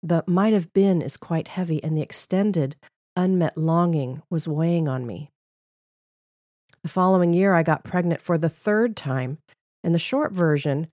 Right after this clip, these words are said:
is that it resulted in my firstborn son. However, late in the first trimester, they discovered a fibroid that was growing alongside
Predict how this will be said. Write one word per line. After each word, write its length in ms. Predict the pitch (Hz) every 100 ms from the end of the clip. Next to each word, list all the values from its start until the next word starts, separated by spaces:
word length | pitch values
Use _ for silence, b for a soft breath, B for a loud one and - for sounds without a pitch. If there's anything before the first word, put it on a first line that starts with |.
| _
is 100 | -
that 100 | 180
it 80 | 165
resulted 640 | 180 156 214 226 165 143 -
in 180 | 160
my 100 | 147
firstborn 540 | 143 160 160 - 143 135
son. 480 | - 151 120 - - _ _ _ _ _ _ _ _ _ -
However, 760 | 165 175 190 226 185 117 127 - _ _ -
late 300 | 170 190 202
in 140 | 180
the 60 | 170
first 280 | 180 165
trimester, 560 | - 156 147 156 - 147
they 120 | 156
discovered 460 | 165 - 180 165 160
a 20 |
fibroid 560 | 156 175 190 190 151 135
that 120 | -
was 140 | 151
growing 520 | - - 190 180 131 143
alongside 1000 | 156 160 156 160 - 180 226 226 160